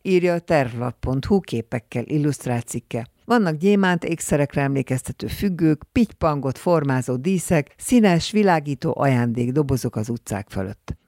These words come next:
A díszkivilágítás több mint hétezer darab égője összesen kétszázötvenhat órán át világít majd Madridban.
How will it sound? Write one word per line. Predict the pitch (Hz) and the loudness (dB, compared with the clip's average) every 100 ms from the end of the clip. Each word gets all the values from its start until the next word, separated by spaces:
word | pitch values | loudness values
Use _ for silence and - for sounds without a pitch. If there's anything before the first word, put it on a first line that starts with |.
| _ | _
A | 175 | 0
díszkivilágítás | 165 214 277 - 226 165 139 131 135 135 160 | 2 2 2 0 0 2 2 0 -2 -2 -2
több | - 220 | 2 4
mint | 202 185 | 4 4
hétezer | - 247 226 175 135 131 | 2 4 4 2 0 0
darab | 120 117 110 | 0 -4 0
égője | 160 160 143 135 120 | 2 4 4 2 2
összesen | 156 147 135 127 120 | -2 -2 -4 -4 -2
kétszázötvenhat | - 214 - 196 180 170 170 156 156 | 2 2 4 2 2 0 2 2 2
órán | 151 147 139 135 | 2 2 4 2
át | 135 | 0
világít | - 120 110 120 104 | 0 0 0 -4 -6
majd | 107 104 | -4 -6
Madridban. | 98 90 82 87 90 92 104 | -6 -10 -10 -12 -10 -12 -14